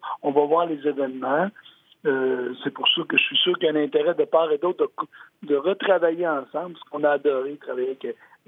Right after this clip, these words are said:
les gens derrière les Tigers. C'était, c'était facile. Euh, notre ami, euh,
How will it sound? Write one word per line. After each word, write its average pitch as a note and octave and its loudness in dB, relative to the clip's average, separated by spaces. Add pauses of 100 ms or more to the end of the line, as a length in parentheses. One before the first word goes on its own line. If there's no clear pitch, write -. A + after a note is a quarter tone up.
les B2 -6
gens C3+ 2
derrière B2+ 0
les A#2+ -14
Tigers. C3 -4
C'était, - -8 (380)
c'était - -4
facile. F3 2
Euh, C3+ 0 (920)
notre C3 -8
ami, C3+ -4
euh, A2+ -2